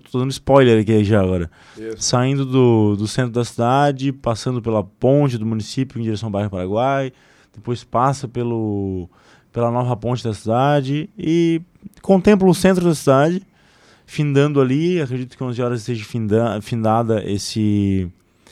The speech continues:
Speaker 1: essa corrida.
Speaker 2: Essa corrida aí, né?
Speaker 1: Antes disso, junto com o início da missa, ao lado acontece o início da exposição de carros antigos, marcado para as nove horas.
Speaker 2: Certo.
Speaker 1: Um clube grande de Araranguá com carros antigos estará expondo,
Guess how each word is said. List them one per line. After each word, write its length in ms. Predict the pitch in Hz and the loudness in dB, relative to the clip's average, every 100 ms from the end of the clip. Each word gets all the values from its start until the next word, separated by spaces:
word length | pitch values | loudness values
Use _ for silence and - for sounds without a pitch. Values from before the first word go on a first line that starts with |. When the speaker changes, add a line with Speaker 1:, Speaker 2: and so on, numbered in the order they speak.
| _ _ _ _ | _ _ _ _
Speaker 1:
essa 420 | - 92 104 - | -8 -4 -2 -2
corrida. 360 | - 120 95 85 | 0 0 2 -2
Speaker 2:
Essa 140 | - 107 | -6 -16
corrida 300 | 110 107 95 | -16 -14 -16
aí, 60 | 85 | -20
né? 80 | 82 | -2
Speaker 1:
Antes 500 | 135 240 240 180 123 | 4 4 4 2 2
disso, 560 | 117 175 180 - 110 101 | 4 4 4 2 2 2
junto 420 | 98 165 196 196 | 2 0 0 -4
com 260 | - 151 139 | -2 0 2
o 20 | |
início 280 | 131 135 - | 0 -2 -2
da 120 | 117 | -2
missa, 540 | 107 135 156 - 107 - | 0 0 0 2 0 2
ao 220 | 117 120 | 0 2
lado 380 | 113 131 147 127 | 2 2 2 0
acontece 600 | - 120 110 123 135 127 | -2 -4 0 0 0 -2
o 40 | |
início 260 | 123 139 139 | -2 -2 -2
da 80 | 135 | -2
exposição 520 | 135 - 135 117 165 | -2 -4 -6 -4 -4
de 100 | 165 | -6
carros 280 | 160 147 143 | -2 -2 -2
antigos, 640 | 147 139 143 147 104 90 - | -4 -6 -6 -6 -6 -12 -16
marcado 400 | - 107 113 135 | -12 -10 -6 -8
para 120 | 139 123 | -6 -6
as 100 | 113 | -2
nove 280 | 131 123 | -2 2
horas. 440 | 113 127 160 - - _ | 4 4 0 -6 -14 _
Speaker 2:
Certo. 400 | - 98 98 165 160 | -18 -14 -10 -10 -8
Speaker 1:
Um 140 | 139 | -8
clube 300 | 131 147 143 | -4 -4 -4
grande 420 | 131 139 160 143 | 2 2 2 -2
de 80 | 131 | -2
Araranguá 560 | 120 120 117 107 117 120 | 0 0 -2 -2 -2 -2
com 160 | 120 | -6
carros 300 | 107 107 104 | -6 -6 -4
antigos 340 | 104 92 117 107 | -6 -4 -4 -4
estará 220 | - 101 | -2 -2
expondo, 680 | 104 92 - 120 165 185 214 | -2 -4 -2 0 2 0 -2